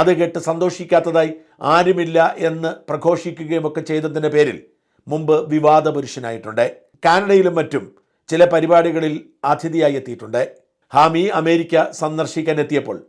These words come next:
സാൻ ഫ്രാൻസിസ്കോ വിമാനത്താവളത്തിൽ വെച്ച് പിടികൂടുകയായിരുന്നു. ഇസ്രായേലിനെ തള്ളിപ്പറയുകയും ഹമാസ് ഭീകരവാദികളെ പിന്തുണയ്ക്കുകയും ഒക്ടോബർ ഏഴിൻ്റെ ഭീകരാക്രമണത്തെ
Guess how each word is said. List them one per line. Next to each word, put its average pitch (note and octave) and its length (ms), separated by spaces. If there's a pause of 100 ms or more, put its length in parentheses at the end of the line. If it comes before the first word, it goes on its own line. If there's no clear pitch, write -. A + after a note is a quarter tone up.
(320)
സാൻ E3 200 (120)
ഫ്രാൻസിസ്കോ D#3 640 (260)
വിമാനത്താവളത്തിൽ D#3 840
വെച്ച് C#3+ 220 (420)
പിടികൂടുകയായിരുന്നു. B2+ 880 (840)
ഇസ്രായേലിനെ D#3 560 (160)
തള്ളിപ്പറയുകയും D3+ 640 (420)
ഹമാസ് D#3+ 440
ഭീകരവാദികളെ D#3 680 (120)
പിന്തുണയ്ക്കുകയും D3+ 600 (480)
ഒക്ടോബർ F3 400
ഏഴിൻ്റെ D#3+ 360
ഭീകരാക്രമണത്തെ D#3+ 880